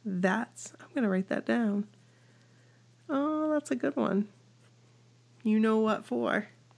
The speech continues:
You know what you did.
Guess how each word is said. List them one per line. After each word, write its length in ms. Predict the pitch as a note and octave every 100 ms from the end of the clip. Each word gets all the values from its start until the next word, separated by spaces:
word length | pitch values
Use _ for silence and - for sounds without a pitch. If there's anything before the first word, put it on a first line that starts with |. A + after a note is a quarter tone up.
| _ _ _ _ _ _ -
You 400 | G3 E3+ E3+ F3
know 160 | G#3
what 300 | G#3+ - -
you 60 | -
did. 520 | F#3+ - F#3+ - G#3